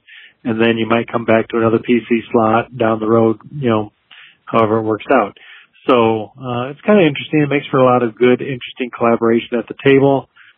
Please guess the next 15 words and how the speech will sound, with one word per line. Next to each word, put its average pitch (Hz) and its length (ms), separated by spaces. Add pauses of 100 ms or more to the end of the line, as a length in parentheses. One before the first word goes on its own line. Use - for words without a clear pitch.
(120)
of, 107 500
"Hey, 127 200
I've 117 160
got 117 220
something 120 240
I 113 120
wanna 117 240
try. 120 560 (340)
Uh, 110 220
why 113 120
don't 110 140
you 117 120
guys 110 140
hold 117 200
back?" 123 380